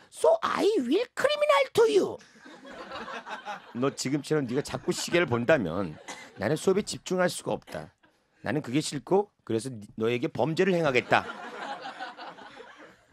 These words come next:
Speaker 1: 그러자 좁은 수업 공간에 처음엔 바싹 붙어서 스토킹을 하던 튜터가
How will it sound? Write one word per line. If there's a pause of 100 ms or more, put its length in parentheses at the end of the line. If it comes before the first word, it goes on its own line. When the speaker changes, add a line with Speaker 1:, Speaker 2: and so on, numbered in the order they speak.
(1400)
Speaker 1:
그러자
좁은
수업
공간에
처음엔
바싹
붙어서
스토킹을
하던
튜터가